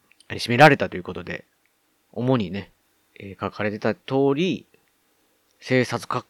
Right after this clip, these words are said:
制作活-、もう噛むな。<laughs> 制作活動と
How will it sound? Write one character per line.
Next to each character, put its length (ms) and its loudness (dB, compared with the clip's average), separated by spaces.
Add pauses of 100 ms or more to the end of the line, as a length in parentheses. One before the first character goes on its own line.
制 260 4
作 280 -8
活-、 300 -4 (120)
も 80 -16
う 100 -20
噛 140 -8
む 100 -4
な。 360 -4
<laughs> 80 -18
制 200 6
作 420 -2
活 400 -4
動 180 -2
と 260 -6